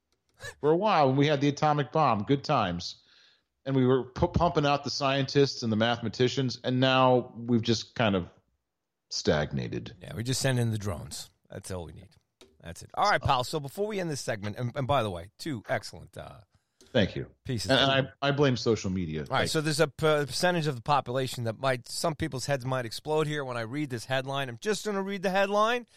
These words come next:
Speaker 2: Uh, we'll see if Mister Cooney has anything to say or not, and he can nod at me and say, "No, I don't wanna have any commentary about this or not."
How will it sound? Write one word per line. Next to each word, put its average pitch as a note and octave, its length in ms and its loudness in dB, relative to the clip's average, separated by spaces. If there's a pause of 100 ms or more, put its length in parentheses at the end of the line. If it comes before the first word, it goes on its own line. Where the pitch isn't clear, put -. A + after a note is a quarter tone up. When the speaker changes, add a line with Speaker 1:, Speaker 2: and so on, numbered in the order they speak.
(420)
Speaker 2:
Uh, D3 440 -4
we'll D3 100 -6
see E3 180 -6
if D#3 80 -4
Mister D3 220 -8
Cooney C#3+ 260 -6
has B2+ 240 -4
anything A#2+ 300 -8
to A2 80 -14
say A2+ 180 -4
or G#2+ 80 -4
not, B2 340 -4
and A#2 80 -12
he B2+ 100 -10
can A2+ 180 -8
nod C3 260 -2
at B2 40 -6
me B2 120 -8
and A#2 100 -8
say, A#2 200 -8
"No, A2+ 140 -4
I A2 160 -2
don't A2+ 100 -6
wanna G#2+ 180 -6
have G2+ 200 -10
any G2 120 -12
commentary F#2+ 540 -14
about E2 260 -10
this - 160 -18
or F2 40 -14
not." D#3 300 -2